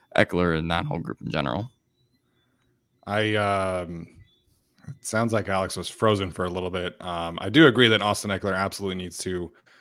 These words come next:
Speaker 2: uh, be a little bit more involved on offense this week. I would, would love to see him getting, uh, into some one-on-one matchups versus the Chiefs linebackers and, and, and really test them. I think, you know, obviously we feel better about the, those,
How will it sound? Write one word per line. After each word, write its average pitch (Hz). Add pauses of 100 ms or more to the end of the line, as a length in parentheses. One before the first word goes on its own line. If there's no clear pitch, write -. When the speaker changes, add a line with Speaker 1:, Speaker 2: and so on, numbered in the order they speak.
(160)
Speaker 2:
uh, 90
be 104
a 113
little 123
bit 117
more 107
involved 92
on -
offense 87
this 95
week. 92
I 90
would, 98
would 98
love 95
to 95
see 104
him 95
getting, 92
uh, 85 (580)
into 117
some 110
one-on-one 110
matchups 101
versus 90
the 95
Chiefs 98
linebackers 95
and, 90
and, 90
and 92
really 120
test 113
them. 95
I 87
think, - (400)
you 92
know, 95
obviously 101
we 90
feel 95
better 92
about 87
the, 85 (100)
those, 98